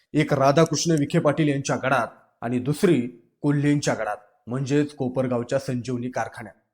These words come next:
पण चर्चेचा सूर कोणावर थांबला? तो थांबला कोल्हेंच्या शक्ती प्रदर्शनावर.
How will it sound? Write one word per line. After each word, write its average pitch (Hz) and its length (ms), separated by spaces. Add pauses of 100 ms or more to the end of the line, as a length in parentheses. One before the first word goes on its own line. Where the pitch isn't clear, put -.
(320)
पण 240 140
चर्चेचा 214 460
सूर 220 240
कोणावर 190 360
थांबला? 127 320 (440)
तो 147 180
थांबला 160 420 (280)
कोल्हेंच्या 147 520
शक्ती 160 280
प्रदर्शनावर. 123 580